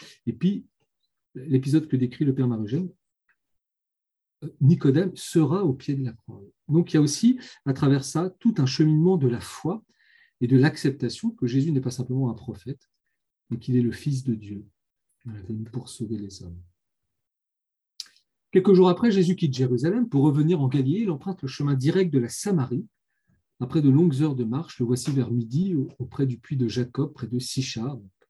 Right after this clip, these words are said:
Vous voyez tout de suite, c'est l'épisode de la Samaritaine en Jean quatre. Tandis que les disciples sont partis à la ville voisine pour chercher des provisions, une femme de Samarie s'approche pour puiser de l'eau. Et Jésus lui demande à boire. Et alors là, c'est,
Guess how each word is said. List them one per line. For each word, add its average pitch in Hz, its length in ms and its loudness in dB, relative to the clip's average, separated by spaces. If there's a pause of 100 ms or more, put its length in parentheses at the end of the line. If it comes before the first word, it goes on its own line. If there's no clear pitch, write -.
(420)
Vous 120 80 -10
voyez 104 220 -8
tout - 100 -16
de 131 60 -20
suite, 160 160 -8
c'est - 120 -12
l'épisode 127 320 -2
de 135 60 4
la 127 120 6
Samaritaine 139 600 0
en 113 100 -2
Jean 127 360 -8
quatre. - 440 -6 (920)
Tandis 127 220 0
que 135 100 0
les 127 120 4
disciples 135 280 0
sont 135 140 0
partis 135 300 -2
à 135 40 4
la 131 80 6
ville 135 220 0
voisine 135 340 2
pour 131 140 -8
chercher 147 260 -4
des 127 120 0
provisions, 127 480 -6
une 147 80 -6
femme 151 240 -4
de 123 80 -4
Samarie 180 460 0
s'approche 190 520 -6
pour - 220 -4
puiser 190 500 0
de 156 80 2
l'eau. 139 280 0 (920)
Et 123 80 0
Jésus 131 420 2
lui 123 140 -4
demande 127 460 -2
à 104 60 -10
boire. 95 400 -14 (1500)
Et 120 120 -6
alors 123 140 -2
là, 135 40 0
c'est, 131 220 -12